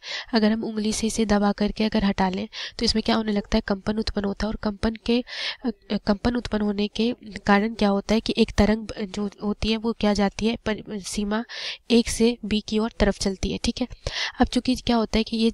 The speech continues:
जो जब जाती है तो यहाँ पे पी क्या है, ये परिबद्ध सीमा है, तो आगे संचरित नहीं हो पाती है तरंग, तो यहाँ से क्या हो जाता है, इसका परावर्तन हो जाता है, जिसके कारण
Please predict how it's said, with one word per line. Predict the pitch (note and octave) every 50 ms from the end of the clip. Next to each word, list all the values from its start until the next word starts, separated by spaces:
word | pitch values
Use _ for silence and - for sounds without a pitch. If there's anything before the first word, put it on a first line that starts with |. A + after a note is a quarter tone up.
| -
जो | A3 A3 A3 - -
जब | - A3 G#3
जाती | G3 G#3 G3 G3 - - A3+ G#3+
है | G#3+
तो | - A3+
यहाँ | G#3+ G3+ G#3
पे | - A3+ A3
पी | - - A3+ A3+
क्या | G#3 G#3 - - - A3+ A3
है, | G#3+ G#3+ A#3 B3+
ये | B3 A3 G#3+ G#3
परिबद्ध | - G#3+ G#3 G#3 G3 G#3+ G3+ G#3+
सीमा | G#3+ - A3+ G#3+ G3+ G3
है, | G3+ G#3
तो | - -
आगे | - G#3+ G#3 G3 - G#3+
संचरित | - A3 G#3 G3 - G#3+ G#3+ -
नहीं | G#3 G#3 G#3+
हो | G#3
पाती | - - G3 - - G3
है | G3 -
तरंग, | G3 G3+ A#3 A#3+ - - - - - - - -
तो | A3
यहाँ | G#3+ G#3 A3+
से | A3+ - A#3+
क्या | - A#3+ A#3
हो | A3 A3
जाता | G3+ G#3+ G#3 - G#3
है, |
इसका | G3+ - - B3
परावर्तन | - - G3+ G3 G3 F#3 G3 - - A3 G#3+
हो | A3 G#3
जाता | F#3+ F#3+ F#3+ - G3+ G#3
है, |
जिसके | G3+ G#3+ - - - A#3+
कारण | - G#3+ G3 G3 G#3 A#3